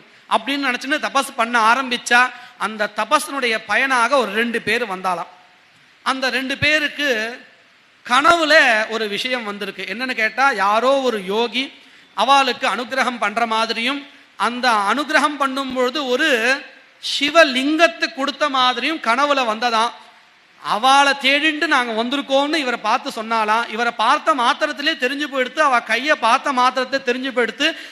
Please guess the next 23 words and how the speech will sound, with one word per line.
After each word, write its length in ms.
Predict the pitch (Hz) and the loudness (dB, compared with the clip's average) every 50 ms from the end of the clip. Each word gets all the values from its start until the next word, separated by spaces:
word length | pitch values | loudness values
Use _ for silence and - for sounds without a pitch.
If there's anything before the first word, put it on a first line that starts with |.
| - - | -16 -10
இந்த 340 | 208 233 285 294 320 330 - | -6 -4 -2 2 4 4 4
கைதான் 460 | - 294 294 311 302 320 320 330 330 | 6 6 4 6 6 6 6 6 6
எனக்கு 320 | 320 294 277 269 - 247 247 | 6 4 2 2 2 2 2
கனவுல 300 | 262 269 269 269 254 240 | 2 2 2 2 0 0
வந்த 260 | 226 220 220 220 202 | -2 -4 -4 -6 -6
கை. 320 | - 180 185 190 180 147 135 - _ _ _ _ _ _ _ _ - - - _ _ _ _ _ _ _ _ _ _ _ _ _ _ _ _ _ - | -6 -6 -8 -8 -8 -12 -18 -20 _ _ _ _ _ _ _ _ -20 -20 -20 _ _ _ _ _ _ _ _ _ _ _ _ _ _ _ _ _ -4
இவருக்கு 460 | 220 240 254 262 240 247 190 233 269 | 0 0 2 2 0 -4 -4 -4 -2
புரிஞ்சுடுத்து, 480 | 285 285 302 277 269 - 247 233 - - - - _ _ _ _ _ _ _ _ _ _ _ | -2 0 -2 -2 -2 -2 -4 -4 -4 -8 -20 -20 _ _ _ _ _ _ _ _ _ _ _
நாம 440 | - 196 180 196 208 226 247 240 233 | -10 -4 -2 0 2 2 2 0 -2
தேடிண்டு 440 | 226 233 226 247 262 269 277 254 233 | -2 0 -2 0 0 -2 -4 -4 -6
இருக்கவா 260 | 202 208 220 240 214 | -6 -4 -2 -2 -2
இவாதான். 500 | 185 185 185 185 175 170 170 170 170 165 160 - - - | -2 -4 -4 -4 -4 -4 -6 -8 -8 -10 -14 -20 -18 -10
அவ 280 | - 175 208 240 226 214 | -6 -2 -2 0 0 0
யாருன்னு 340 | 196 190 208 240 269 262 - | 0 0 0 0 0 -2 -6
கேட்டா, 340 | 196 196 190 294 285 269 214 180 180 175 | -6 -6 -2 0 0 0 0 -2 -2 0
யாதவ 400 | 196 202 233 277 311 320 320 311 | 2 4 6 8 8 8 6 6
வம்சத்தை 580 | 311 285 269 254 247 - 254 254 - - 240 - - | 4 2 0 -2 -4 -4 -6 -6 -6 -6 -10 -10 -8
சேர்ந்தவா, 540 | 190 196 208 226 226 220 214 226 247 285 285 - - - - - _ | -8 -10 -8 -6 -4 -2 0 2 2 0 0 -6 -18 -20 -20 -20 _
ஒரு 240 | - 233 277 285 277 | -4 -2 -2 0 0
காலத்துல 540 | 269 269 240 262 302 302 294 285 - 285 285 | 0 2 4 4 4 4 2 0 0 0 0
ராஜாக்களா 760 | 254 202 196 233 247 285 311 311 320 311 302 302 294 285 277 269 | 2 4 4 4 6 6 8 6 6 4 2 2 4 4 4 4
இருந்தவா, 640 | 220 208 233 247 247 240 233 233 240 277 294 294 - - - - - _ _ _ _ _ _ - | 2 -2 -6 -4 -2 0 2 4 4 4 2 0 -4 -14 -20 -20 -20 _ _ _ _ _ _ -6
பின்னாடி 680 | 254 269 285 302 320 311 302 294 285 269 285 302 311 | -4 -2 0 2 2 4 4 4 4 2 2 0 -2